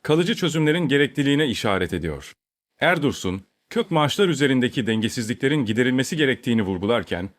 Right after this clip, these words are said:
mevcut maaş hesaplama sisteminin de adaletsiz olduğunu ifade etti. Ocak ayında yapılması planlanan maaş artışlarının yeterli olup olmayacağı belirsizliğini korurken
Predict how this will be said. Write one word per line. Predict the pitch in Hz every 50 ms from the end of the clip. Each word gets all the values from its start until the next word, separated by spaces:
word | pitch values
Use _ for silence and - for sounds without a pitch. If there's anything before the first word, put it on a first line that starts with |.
| _ _ _ _ _ -
mevcut | 127 165 170 - 220 220 -
maaş | 151 160 180 185 - -
hesaplama | 143 - 160 143 - 165 180 196
sisteminin | - - - - 151 139 143 143 143 127
de | 110 120 117 - -
adaletsiz | - 135 - 156 151 151 151 147 151 202 170 151
olduğunu | 139 123 107 113 110 107
ifade | 98 - - 95 87 82 85 80
etti. | - - - 90 82 _ _ _ _ _ _ _ _ -
Ocak | 131 139 - 233 - 196
ayında | 175 165 160 156 170
yapılması | 151 120 - 143 139 139 127 - -
planlanan | 147 139 131 123 120 120 117 117 113 104
maaş | 90 82 95 143 185 196 - 170
artışlarının | 147 - - 131 - - 135 117 117 120 120 117 101 87
yeterli | 92 107 104 - 139 139 151 202
olup | 202 170 160 151 160 -
olmayacağı | 180 208 214 190 170 135 107 127 120 110 98
belirsizliğini | 101 95 95 92 - 107 90 92 98 95 92
korurken | 82 - 110 139 147 - - 90 90 107